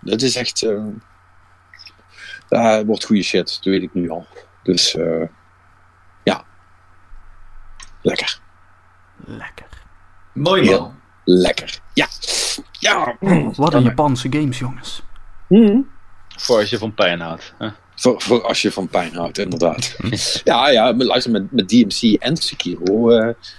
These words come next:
Speaker 1: zijn de, de mensen die, die in dat genre zitten, die, eh, kunnen hun lol wel op.
Speaker 2: <laughs>
Speaker 1: En, en als je, als je loot wil, dan zit je,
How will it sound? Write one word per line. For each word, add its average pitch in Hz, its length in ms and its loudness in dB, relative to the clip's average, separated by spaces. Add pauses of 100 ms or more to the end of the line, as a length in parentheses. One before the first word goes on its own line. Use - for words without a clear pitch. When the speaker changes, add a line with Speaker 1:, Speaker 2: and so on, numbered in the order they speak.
(100)
Speaker 1:
zijn 120 280 4
de, 120 500 4
de 104 80 -4
mensen 110 260 -4
die, 101 320 2
die 107 260 2
in 95 60 -2
dat 95 200 0
genre 127 300 0
zitten, 151 340 2
die, 156 300 0
eh, 147 80 2
kunnen 156 240 2
hun 156 100 2
lol 156 260 6
wel 165 120 2
op. 180 180 -2 (300)
Speaker 2:
<laughs> - 280 -4
Speaker 1:
En, 101 220 -2 (480)
en 110 140 4
als 101 140 2
je, - 60 -2
als 107 200 2
je 113 80 6
loot 117 220 4
wil, 104 200 2
dan 101 320 0
zit - 280 -2
je, 98 360 0